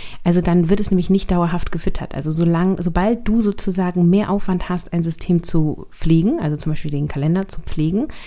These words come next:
ähm, als dass es dir nützt, ähm, in dem Moment ist das eigentlich gescheitert, weil dann tust du's nicht,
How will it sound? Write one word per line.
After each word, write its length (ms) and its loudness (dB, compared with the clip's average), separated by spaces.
ähm, 320 4
als 180 -2
dass 160 -4
es 160 -6
dir 140 2
nützt, 500 0
ähm, 180 0
in 140 -2
dem 120 -2
Moment 260 2
ist 120 -8
das 220 -6
eigentlich 200 -4
gescheitert, 500 -4
weil 100 -2
dann 160 -2
tust 240 0
du's 160 -4
nicht, 320 -6